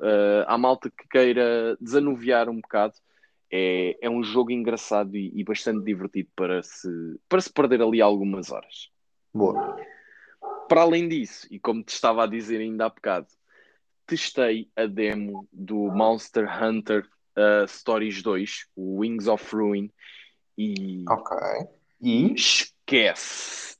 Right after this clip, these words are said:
Speaker 1: está lindo. Graficamente, o jogo está brilhante. Esquece. É, é um visual. Eu fiquei apaixonado pelo jogo. Pronto. Eh, eu vou aqui dizer, eu, eu fiquei realmente apaixonado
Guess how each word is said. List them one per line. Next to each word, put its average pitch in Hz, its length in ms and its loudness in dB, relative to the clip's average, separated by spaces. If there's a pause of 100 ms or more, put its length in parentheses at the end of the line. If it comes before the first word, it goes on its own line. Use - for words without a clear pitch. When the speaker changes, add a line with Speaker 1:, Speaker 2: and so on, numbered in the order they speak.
Speaker 1:
está 120 880 2 (800)
lindo. 131 1300 -2 (960)
Graficamente, 165 1080 0
o 147 80 -4
jogo 143 340 -2
está 135 560 -2
brilhante. 107 680 -6 (260)
Esquece. - 500 -8
É, 120 260 -6
é 127 40 0
um 127 100 -2
visual. 135 680 0 (1120)
Eu 151 100 2
fiquei 185 220 4
apaixonado 113 560 0 (120)
pelo 101 180 -6
jogo. - 380 -6 (120)
Pronto. 98 340 -4 (220)
Eh, 110 640 0
eu 120 140 0
vou 135 240 0
aqui 139 180 -4
dizer, 131 720 2
eu, 113 380 0
eu 110 100 0
fiquei 123 460 -2
realmente 127 600 2
apaixonado 104 640 -2